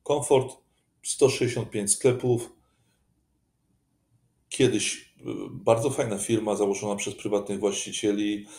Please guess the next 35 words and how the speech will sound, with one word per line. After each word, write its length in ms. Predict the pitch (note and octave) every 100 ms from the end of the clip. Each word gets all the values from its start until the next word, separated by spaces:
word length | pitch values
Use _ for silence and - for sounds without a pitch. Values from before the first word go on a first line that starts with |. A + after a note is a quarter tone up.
| -
sprzedająca 580 | - G#2+ G#2 G#2 G#2 G2
najpierw 340 | G2 G2+ -
dywany, 400 | G#2 G2 G#2+ A2
potem 300 | G#2 - G2
dywany 380 | G2 G2 F#2 F#2
i 20 |
wykładziny. 800 | F#2+ - G2 - G2 G#2+ A#2 C3+ - - _ _
Myśmy 240 | A#2+ A#2 A#2+
to 100 | B2
przekształcili 760 | - A#2 - G#2+ G2 - G#2
po, 500 | A2+ G#2+ G2 F#2+ F#2+ - _ _
po 100 | -
kupnie, 600 | A2+ A2+ - - G2+ A#2 A2+
bo 80 | G#2+
ten, 200 | B2 B2+
ten 140 | C#3
model 280 | C3+ B2 G#2+
zaczął 340 | A#2+ A#2 A#2+
umierać 400 | A2+ A2+ F2+ D#2+
po 120 | -
prostu. 440 | - - F2 - A#2
Przekształciliśmy 680 | - A#2 A2 G2 A2 G#2+
to 120 | A2 G2+
po 140 | -
kupnie 420 | - - - A#2+
dzisiaj, 340 | G#2+ G2 A2+ A#2+
e, 80 | A#2+ - - - - - F#2 F#2 F#2
w 160 | - - G2+ -
omnichannelową 800 | G#2+ B2+ C3+ B2+ G#2+ G#2+ G#2+ A2
organizację 760 | G#2 G#2 G2 G2 F2+ - A#2
sprzedającą 680 | A2+ - - A#2+ A#2+ A#2 G#2+
de 120 | A#2
facto 320 | A#2 A2+ -
wyposażenie 680 | A2+ A2+ G#2 - G2+ G#2 G#2
do, 320 | G#2 G#2 G2+